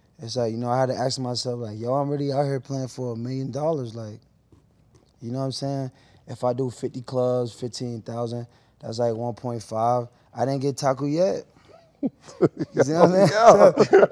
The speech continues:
Speaker 1: you start to make better decisions for yourself, you know what I mean, at what you thought was important then is not important now. And it's like in life, you gotta live in the now. And I think some players get stuck in the midst of, "Damn, man, I missed a moment on my career."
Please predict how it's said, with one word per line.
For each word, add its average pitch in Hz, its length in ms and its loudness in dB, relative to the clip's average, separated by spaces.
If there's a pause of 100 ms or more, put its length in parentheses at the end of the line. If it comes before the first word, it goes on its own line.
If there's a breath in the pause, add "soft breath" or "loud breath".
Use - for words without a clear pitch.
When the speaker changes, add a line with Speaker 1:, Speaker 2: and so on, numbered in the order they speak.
Speaker 1:
you - 80 6
start 170 300 8
to 170 80 4
make 165 260 2
better 170 220 6
decisions 175 680 2
for 156 140 0
yourself, 156 640 0
you 143 80 -2
know 151 120 0
what 151 60 2
I - 20 0
mean, 156 180 -2
at 131 220 -2
what 143 260 -2
you 143 100 -4
thought 147 220 0
was 135 160 -2
important 139 480 -2
then 170 420 0
is 143 140 -2
not 135 220 -2
important 120 420 -4
now. 139 400 -4 (500 soft breath)
And 113 160 -8
it's 117 120 -6
like 117 200 -4
in 113 140 -8
life, 123 240 -2
you 123 60 -10
gotta 120 260 0
live 117 180 -4
in 113 100 -8
the 113 80 -10
now. 120 440 -4 (380)
And 110 100 -12
I 101 80 -8
think 110 240 -8
some 120 200 -6
players 120 320 -4
get 113 180 -8
stuck - 400 -2
in 117 100 -8
the 113 80 -8
midst 113 320 -10
of, 101 160 -16
"Damn, 147 360 -8
man, 123 120 -8
I 123 80 -8
missed 123 320 -8
a 123 40 -6
moment 120 360 -6
on 117 140 -8
my 117 140 -8
career." 120 460 -6